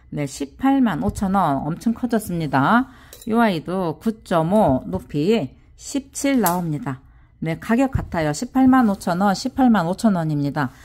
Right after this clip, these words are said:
요렇게 보실게요. 요런 아이들은 지금 양각은 아닌데 굉장히 예쁩니다. 요 아이, 어, 좌우 같습니다. 십팔만 오천 원씩입니다.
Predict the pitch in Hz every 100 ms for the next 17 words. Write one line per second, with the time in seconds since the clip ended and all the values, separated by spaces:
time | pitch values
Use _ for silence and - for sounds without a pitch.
0 | - - 214 247 254 180 170 - - 143
1 | 151 - 190 226 233 170 202 180 180 -
2 | 139 143 202 220 175 151 165 160 151 -
3 | 156 175 226 165 156 165 143 139 123 -
4 | - - - 175 214 202 214 220 - 147
5 | 147 - - - - 196 202 190 185 -
6 | 170 - 214 175 151 147 165 - 262 -
7 | 254 262 220 160 180 151 180 233 202 175
8 | 160 156 147 147 147 233 254